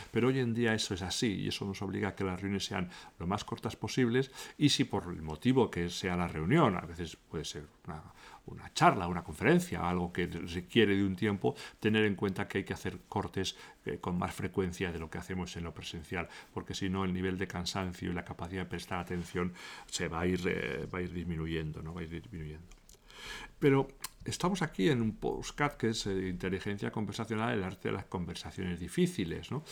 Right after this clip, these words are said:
Y, y eso también me lleva a pensar, eh, ¿cualquier conversación la podemos mantener virtualmente? Bueno,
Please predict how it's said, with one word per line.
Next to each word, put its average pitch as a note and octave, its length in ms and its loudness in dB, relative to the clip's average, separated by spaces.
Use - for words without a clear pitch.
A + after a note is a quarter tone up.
Y, G#2+ 520 4
y A2+ 180 2
eso D3+ 200 0
también C3 300 0
me B2 140 2
lleva A#2+ 200 2
a A#2+ 60 -2
pensar, A2+ 480 -2
eh, - 40 -20
¿cualquier B2 380 0
conversación D3+ 640 4
la C3+ 160 0
podemos B2 260 2
mantener A#2+ 440 0
virtualmente? A#2+ 800 0
Bueno, - 140 -8